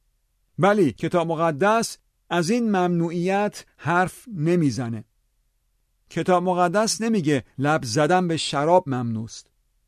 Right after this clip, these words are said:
اما نکاتی رو برای ما توضیح می‌ده تا بدونیم باید چه کار بکنیم.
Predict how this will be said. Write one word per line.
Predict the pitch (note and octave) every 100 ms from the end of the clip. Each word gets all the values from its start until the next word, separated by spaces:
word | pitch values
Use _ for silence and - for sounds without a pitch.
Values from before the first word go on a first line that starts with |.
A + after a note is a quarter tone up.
| _ _ _ _ _ _
اما | - G3 G#3+
نکاتی | F#3+ F#3 F#3+ G3+
رو | G3+ G3+
برای | E3+ E3+ F#3
ما | F3 F3+ F#3
توضیح | - D3 C#3+ C#3+ A3
می‌ده | G#3+ G#3
تا | G3 E3
بدونیم | A#2 F#3+ F3+ F#3+ F#3+ E3+
باید | C#3+ D3
چه | - C3
کار | B2+ A2+
بکنیم. | G#2+ G2+ A#2 F2